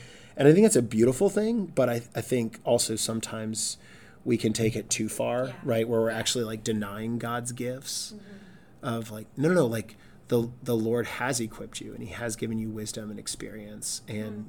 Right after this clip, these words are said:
Speaker 1: you're called in community in the body of Christ to, like, share that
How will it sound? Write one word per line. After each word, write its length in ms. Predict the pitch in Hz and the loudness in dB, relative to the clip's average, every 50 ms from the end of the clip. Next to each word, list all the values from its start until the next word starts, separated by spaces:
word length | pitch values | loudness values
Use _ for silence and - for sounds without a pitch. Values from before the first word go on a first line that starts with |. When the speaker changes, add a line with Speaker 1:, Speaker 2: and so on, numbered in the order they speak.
| - - | -12 -8
Speaker 1:
you're 180 | 123 117 117 110 | -4 -4 -4 -4
called 360 | - - - 135 135 131 127 | -4 -2 2 4 4 4 4
in 100 | 117 113 | 2 0
community 800 | - - - 113 113 120 127 120 113 107 110 107 107 107 107 104 - | -2 -2 -2 0 2 4 4 4 2 0 -2 -4 -4 -6 -8 -8 -6
in 140 | 127 113 110 | -6 -4 -4
the 60 | 113 | -4
body 280 | 107 113 107 110 110 104 | -4 -6 -6 -6 -6 -6
of 120 | 104 - | -8 -8
Christ 340 | - - 120 120 113 - - | -6 -4 -4 -4 -4 -6 -8
to, 80 | 107 | -10
like, 240 | 95 95 98 - - | -12 -12 -14 -12 -10
share 380 | - - - - 113 110 107 107 | -8 -8 -6 -6 -4 -4 -4 -6
that 320 | 107 101 98 - - - | -6 -8 -8 -8 -8 -10